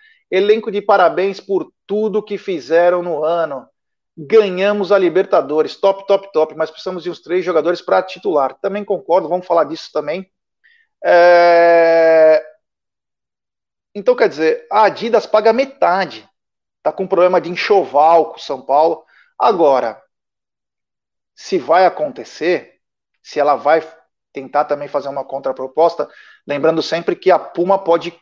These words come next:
cobrir essa proposta. O Vitor Moreno tá dizendo o seguinte, é, "Gé, bom dia. O que, o que o Departamento de Comunicação do Palmeiras fala sobre reportagens ridículas como essas da E S N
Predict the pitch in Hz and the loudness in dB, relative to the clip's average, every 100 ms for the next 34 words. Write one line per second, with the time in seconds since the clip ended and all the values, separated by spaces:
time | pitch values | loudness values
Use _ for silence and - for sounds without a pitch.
0 | _ - 247 156 180 202 - - 156 175 | _ -6 -6 -4 -4 -6 -8 -10 -6 -4
1 | 175 190 - 127 - - _ _ _ - | -2 -4 -4 -8 -10 -18 _ _ _ -20
2 | - - _ 233 240 240 233 226 226 220 | -20 -20 _ 2 6 6 6 6 4 2
3 | 269 240 214 233 226 220 214 190 156 135 | 0 2 2 2 0 0 -4 -8 -10 -12
4 | 135 - _ _ _ 160 160 165 160 - | -16 -20 _ _ _ -2 2 2 0 -2
5 | 180 208 196 220 143 151 240 247 220 202 | 2 2 2 -2 -4 -4 -2 -4 -6 -8
6 | 277 269 247 233 208 208 196 196 190 185 | -6 -2 0 0 -2 -2 0 0 0 -2
7 | 185 165 175 170 156 151 170 160 - 170 | -2 -4 -4 -6 -4 -2 -2 -2 0 0
8 | - 160 156 156 151 143 156 165 160 131 | 0 -6 -6 -6 -4 -2 -2 -4 -12 -10
9 | 160 170 170 - _ _ - 165 156 156 | -8 -6 -8 -10 _ _ -8 -2 0 0
10 | 156 151 165 156 165 165 | 0 0 2 0 -6 -8